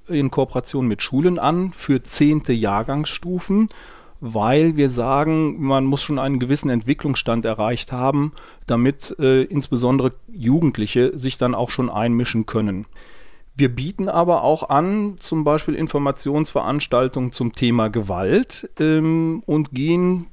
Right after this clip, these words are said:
zum Beispiel oder arbeiten da zum Beispiel zusammen mit siebten, achten Jahrgangsstufen von Schulen, wenn Schule auch zu diesem Thema arbeitet. Wir kommen dann ergänzend als Polizei hinzu,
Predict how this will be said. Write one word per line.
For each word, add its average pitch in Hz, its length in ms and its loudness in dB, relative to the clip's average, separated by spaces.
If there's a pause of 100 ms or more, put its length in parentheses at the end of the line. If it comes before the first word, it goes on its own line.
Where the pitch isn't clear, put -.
(140)
zum 180 240 0
Beispiel 165 720 4
oder - 280 0
arbeiten 127 400 2
da 117 160 0
zum - 160 -6
Beispiel 151 280 -4
zusammen 139 640 -2
mit - 320 -2
siebten, 151 460 -4
achten 135 340 -4
Jahrgangsstufen 147 800 -2
von 131 160 -2
Schulen, 143 480 -2
wenn 139 160 2
Schule 160 360 2
auch 165 220 0
zu - 160 -8
diesem 120 320 -4
Thema 113 320 -2
arbeitet. 120 540 -2
Wir 131 100 2
kommen 131 240 -2
dann 117 140 -2
ergänzend 110 560 -4
als 135 180 -2
Polizei 123 500 -2
hinzu, 113 520 -2